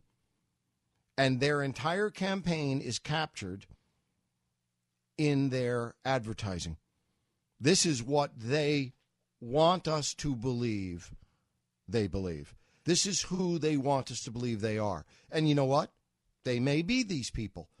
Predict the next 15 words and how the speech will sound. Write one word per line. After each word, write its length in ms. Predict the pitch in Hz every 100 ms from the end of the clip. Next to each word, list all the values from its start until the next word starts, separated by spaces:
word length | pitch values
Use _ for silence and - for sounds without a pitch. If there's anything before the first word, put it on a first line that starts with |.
| _ _ _ _
They 180 | 135 147
may 240 | 165 196
believe 520 | 196 240 254 302 285
these 240 | 127 104 -
things. 280 | 90 69 - _ _ _ _ _ _ _ _ _ _ _
They 100 | 85
may 200 | 82 90
not. 300 | 104 156 120 _ _ _ _ _ _ _ _ _ _ _ _ _ _ _ _ _ -
But 240 | 127 123 -
our 300 | 131 208 175
happy 380 | 127 110 -
job 420 | 98 98 85 117 143 - _ _
is 280 | 117 110 104
to 460 | - 127 110 110 107 _ _ _ _ _ _ -
consider 680 | 135 117 - 123 120 117 117